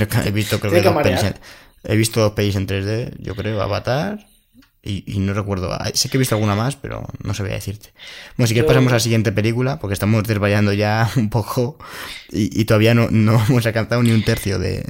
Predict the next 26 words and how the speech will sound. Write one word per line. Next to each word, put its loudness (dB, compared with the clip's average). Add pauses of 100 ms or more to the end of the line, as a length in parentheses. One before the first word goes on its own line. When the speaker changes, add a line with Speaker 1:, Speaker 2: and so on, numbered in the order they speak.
(260)
Speaker 1:
Yo 6
vi 6
Speaker 2:
de 8
lo 6
que 4
Speaker 1:
Spy 6
Speaker 2:
vamos 4
a 6
Speaker 1:
Kids 6
Speaker 2:
comentar. 2
Speaker 1:
en -6
tres -6
D. -4 (600)
Speaker 2:
Uf, 0
Speaker 1:
Pero -2
Speaker 2:
de 2
las 2
primeras, 0
de 0
las 0
primeras 2
que -4
se -2
hicieron, 2
¿no? 4
Lava, 4